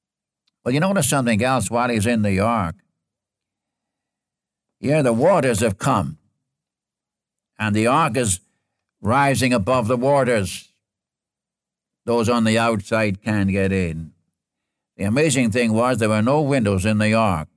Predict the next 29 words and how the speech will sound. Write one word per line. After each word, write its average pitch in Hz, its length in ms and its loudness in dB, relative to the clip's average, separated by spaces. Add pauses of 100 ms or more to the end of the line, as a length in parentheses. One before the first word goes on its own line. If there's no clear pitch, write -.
(240)
except 98 480 -4
on 95 140 0
the 104 60 0
top. 101 320 -4 (1120)
The 101 80 -4
only 127 220 2
way 127 240 0
that 117 320 -2
Noah 120 280 0
could 107 220 -4
look 131 220 -2 (100)
was 135 200 -4
up. 87 180 -6 (920)
I'll 92 140 -4
tell 117 240 -2
you, 131 120 0
when 117 120 0
you 110 120 0
look 117 200 0
out, 127 320 -4 (880)
you 92 100 -6
see 107 220 -2
corruption, 95 680 -4
you 78 100 -6
see 90 240 -4
death, 92 420 -4 (640)
you - 80 -20
see 92 200 -6
judgment. - 560 -8